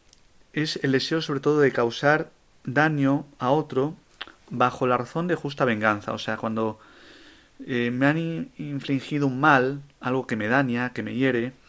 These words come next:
pues la forma de quitarme este mal, pues también es causar un mal a, a aquel que me está infiriendo, eh, este mal,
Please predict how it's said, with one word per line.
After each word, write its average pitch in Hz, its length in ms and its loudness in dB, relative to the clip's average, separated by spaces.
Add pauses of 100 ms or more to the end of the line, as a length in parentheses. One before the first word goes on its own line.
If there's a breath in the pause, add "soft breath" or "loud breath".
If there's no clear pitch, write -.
(420 loud breath)
pues 123 160 -4
la 127 100 4
forma 170 280 -2
de 170 100 0
quitarme 156 540 -2
este 151 280 -4
mal, 151 320 0 (460)
pues 123 160 -8
también 135 580 -2 (200)
es 147 400 -4 (300)
causar 151 640 0 (640 soft breath)
un 120 220 -2
mal 156 320 2 (720)
a, 104 420 -4
a - 120 -12
aquel 208 280 0
que - 80 -10
me 113 80 -4
está 113 160 -6
infiriendo, 110 720 -6 (420)
eh, 117 280 -8
este 113 240 -6
mal, 165 260 0